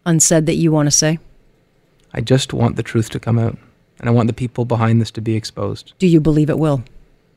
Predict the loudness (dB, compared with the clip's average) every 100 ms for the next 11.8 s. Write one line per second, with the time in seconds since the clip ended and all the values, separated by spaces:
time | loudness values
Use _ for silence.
0 | _ _ _ 0 2 4 2 -2 -10 _
1 | -6 0 2 2 0 0 2 2 0 0
2 | -2 0 0 2 2 -2 -8 _ _ -2
3 | 0 4 4 4 4 4 4 4 4 4
4 | 4 4 4 2 2 2 2 -4 -8 -10
5 | -4 -4 0 2 2 2 2 0 -4 -16
6 | _ _ _ _ _ -2 2 2 2 0
7 | 0 0 0 0 -2 -4 -4 0 2 2
8 | 0 0 -2 -2 2 4 4 4 0 0
9 | -2 2 2 0 -6 -10 -14 _ _ -12
10 | -10 2 6 6 4 2 0 2 0 0
11 | 0 -2 -4 -2 0 0 -2